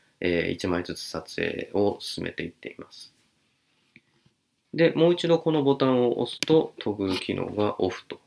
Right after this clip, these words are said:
いう形になります。で、ドラゴンには似たような機能で、えー、もう一つオニオンスキンっていうものがあって、この下のバーを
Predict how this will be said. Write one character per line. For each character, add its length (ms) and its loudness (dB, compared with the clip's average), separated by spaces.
い 80 0
う 100 0
形 380 -8
に 100 -2
な 100 -6
り 120 -12
ま 160 -20
す。 260 -14
で、 220 6
ド 120 4
ラ 100 6
ゴ 140 4
ン 60 2
に 60 4
は 80 4
似 160 0
た 120 2
よ 160 6
う 40 2
な 120 0
機 160 -8
能 260 -4
で、 300 0
え 160 -2
ー、 40 -4
も 120 6
う 40 6
一 140 2
つ 120 -4
オ 120 0
ニ 180 2
オ 120 4
ン 60 -2
ス 140 -8
キ 160 2
ン 120 2
っ 20 -18
て 120 -4
い 60 4
う 40 2
も 120 0
の 120 0
が 140 -2
あ 40 -2
っ 60 -8
て、 360 0
こ 160 -4
の 200 0
下 280 0
の 140 2
バ 180 6
ー 80 6
を 280 4